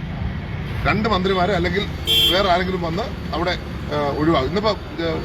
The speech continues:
ജോബ് മൈക്കിളിനെ വിളിച്ചാണ് ഉദ്ഘാടനം. ഈ തരത്തിൽ ഇതൊരു തുടർ പരമ്പരയെ നിൽക്കുന്നത്. എനിക്കിത് പ്രതിഷേധിക്കാൻ ആഗ്രഹം ഉണ്ടായിട്ടല്ല, പക്ഷെ ഇത് തുടർ പരമ്പരയാണ്. നിങ്ങൾ തൊട്ടപ്പുറത്തെ ആ തലപ്പാടി ഹോസ്പിറ്റൽ നോക്കണം.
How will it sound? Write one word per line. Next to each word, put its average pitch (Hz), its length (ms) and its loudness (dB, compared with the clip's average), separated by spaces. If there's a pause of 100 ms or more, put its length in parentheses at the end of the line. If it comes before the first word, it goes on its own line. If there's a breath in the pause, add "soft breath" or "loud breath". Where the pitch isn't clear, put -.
(220)
ജോബ് 214 220 4
മൈക്കിളിനെ 202 340 2
വിളിച്ചാണ് 143 340 0
ഉദ്ഘാടനം. - 600 0 (1400)
ഈ 220 40 2
തരത്തിൽ 208 580 2 (960)
ഇതൊരു 240 460 -2 (160)
തുടർ 185 240 2 (340)
പരമ്പരയെ 254 460 4
നിൽക്കുന്നത്. 226 360 0
എനിക്കിത് 254 360 2
പ്രതിഷേധിക്കാൻ 233 760 0
ആഗ്രഹം 214 300 2
ഉണ്ടായിട്ടല്ല, 180 520 0 (340)
പക്ഷെ - 140 -4
ഇത് 214 80 -2
തുടർ 196 520 0
പരമ്പരയാണ്. 220 640 2 (540)
നിങ്ങൾ 208 180 0
തൊട്ടപ്പുറത്തെ 226 420 2
ആ 220 60 10
തലപ്പാടി 214 640 2 (120)
ഹോസ്പിറ്റൽ 190 320 0
നോക്കണം. - 320 -2